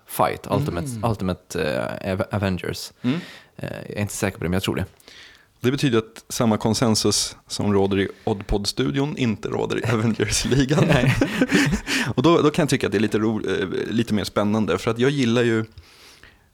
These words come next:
Speaker 2: Ja, ju, du, det här låter ju som en så här total truism, men jag gillar ju när, eh, superhjältarna visar på sina, liksom, brister och sprickor, liksom. Det är ju därför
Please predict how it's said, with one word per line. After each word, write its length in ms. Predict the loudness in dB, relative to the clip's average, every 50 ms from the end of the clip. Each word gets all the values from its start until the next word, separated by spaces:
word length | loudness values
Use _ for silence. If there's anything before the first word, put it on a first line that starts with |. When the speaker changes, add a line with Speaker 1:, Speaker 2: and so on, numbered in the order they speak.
| _ _ _ _ _ _ _ -20 -12 -10 -8 -8
Speaker 2:
Ja, 100 | -8 -6 -6
ju, 220 | -2 -2 -4 -4 -6 -10 -12 -12 -12 -14 -18 -14
du, 180 | -8 -6 -6 -6
det 180 | -4 -4 -4
här 100 | -2 0
låter 280 | 0 2 0 0 0 -2
ju 60 | -4
som 160 | 0 0 0
en 100 | 0 0
så 80 | 0 0
här 280 | 0 0 0 -2 -4 -6 -8 -10 -12
total 380 | -10 -8 -4 -2 0 0 -2
truism, 420 | -2 -4 -4 -4 -2 -2 -4 -4 -2 0
men 160 | 2 2 2
jag 120 | 4 4 2
gillar 220 | 2 2 2 2
ju 120 | 2 2 2
när, 380 | 2 0 0 0 -2 -4 -4 -6 -10 -18 -20 -20 -16
eh, 340 | -10 -8 -6 -4 -4 -4 -6
superhjältarna 720 | -6 -6 -6 -6 -4 -2 0 0 0 -2 -4 -4 -4 -4
visar 420 | -2 -2 -4 -4 -2 0 0 0 0
på 240 | -2 -4 -6 -6
sina, 360 | -6 -4 -6 -4 -4 -4 -6 -8 -8 -10 -10
liksom, 380 | -10 -10 -8 -10 -10 -10 -12 -14 _
brister 440 | -8 -8 -6 -6 -8 -8 -8 -8 -6
och 80 | -6 -6
sprickor, 480 | -6 -6 -6 -6 -6 -6 -6 -6 -6 -8
liksom. 360 | -12 -12 -10 -8 -10 -10 -8 -4
Det 40 | -4
är 40 | -2
ju 40 | 0
därför 360 | 0 -2 -2 -2 -6 -8